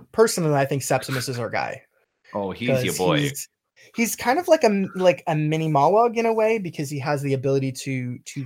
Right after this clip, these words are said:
Speaker 1: range out and deal a lot of damage. I, I don't think he's quite as good as Mollog, obviously, because he's not that big.
Speaker 2: <laughs>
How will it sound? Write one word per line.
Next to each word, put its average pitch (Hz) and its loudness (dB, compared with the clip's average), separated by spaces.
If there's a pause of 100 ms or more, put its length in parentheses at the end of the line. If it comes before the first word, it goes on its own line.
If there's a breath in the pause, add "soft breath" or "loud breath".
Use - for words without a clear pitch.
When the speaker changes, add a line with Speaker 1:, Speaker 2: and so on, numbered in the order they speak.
Speaker 1:
range 139 -2
out 127 0
and 131 -8
deal 131 -2
a - -6
lot 123 -4
of 113 -10
damage. 131 -6 (120)
I, 123 -4
I 143 -6
don't 135 -6
think 131 -12
he's 123 -14
quite - -6 (140)
as 131 -6
good 156 -4
as 147 -4
Mollog, 139 -2
obviously, 127 -8
because 120 -14
he's 113 -16
not 107 -10 (160)
that 127 -2
big. 175 -4
Speaker 2:
<laughs> - -20